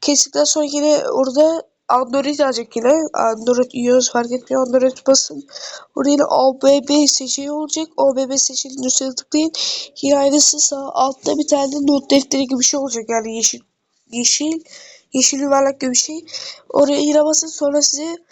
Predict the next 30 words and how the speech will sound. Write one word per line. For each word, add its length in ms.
eee, 600
neydi? 320
İşte, 260
ya, 440
neyse 200
işte 280
oraya 240
yine 260
aynısı 320
uzun 240
sürecek 320
arkadaşlar. 440
Yükledikten 580
sonra 440
yani 260
şu 160
U 200
F 300
L 140
on 180
altı, 380
fifa 260
on 220
altıyı 260
indirmiştiniz 720
ya, 100
buraya 160
çıkart 380
demiştiniz 480
ya. 120